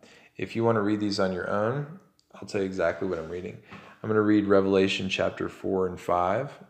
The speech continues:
So I'm gonna read those two whole chapters. And then I'm gonna read Revelation twenty-one, one through eight, and then twenty-one, chapter twenty-one, verse twenty-two, all the way through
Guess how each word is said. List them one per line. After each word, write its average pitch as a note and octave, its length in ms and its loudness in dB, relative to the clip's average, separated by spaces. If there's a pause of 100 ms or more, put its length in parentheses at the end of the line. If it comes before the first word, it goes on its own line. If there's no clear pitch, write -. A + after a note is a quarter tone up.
So - 160 -18
I'm F#2+ 60 -12
gonna F#2 100 -8
read F#2 160 -6
those F#2 240 -2
two G2+ 280 -6
whole F2 180 -4
chapters. A2+ 720 -6 (400)
And G2 120 -4
then G#2 80 0
I'm G#2+ 80 0
gonna G#2 200 -2
read F#2+ 520 0
Revelation F#2+ 600 0
twenty-one, G2 640 -2
one F#2 180 -2
through - 180 -12 (100)
eight, A#2 520 0 (760)
and G2 220 -2
then F#2+ 300 2
twenty-one, G2 960 -2 (920)
chapter G#2 260 -4
twenty-one, G#2 480 -2
verse F#2+ 220 0
twenty-two, A#2 1000 0 (460)
all A#2+ 140 4
the A#2 120 2
way A2 220 8
through G2+ 800 2